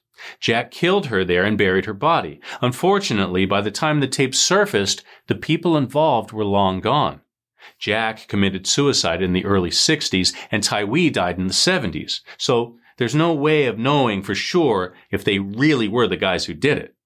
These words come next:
And you're probably wondering, why hasn't the evidence been retested with modern technology? The answer is, they can't. The blood evidence wasn't collected with future D N A testing in mind,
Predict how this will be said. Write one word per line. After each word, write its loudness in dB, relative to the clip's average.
And 2
you're 4
probably 0
wondering, -2
why 2
hasn't 0
the -2
evidence 0
been 0
retested 0
with -4
modern 2
technology? -4
The -2
answer 0
is, -2
they 2
can't. -2
The -2
blood 2
evidence 0
wasn't 2
collected 0
with 2
future 0
D 0
N 2
A 2
testing 0
in 0
mind, 0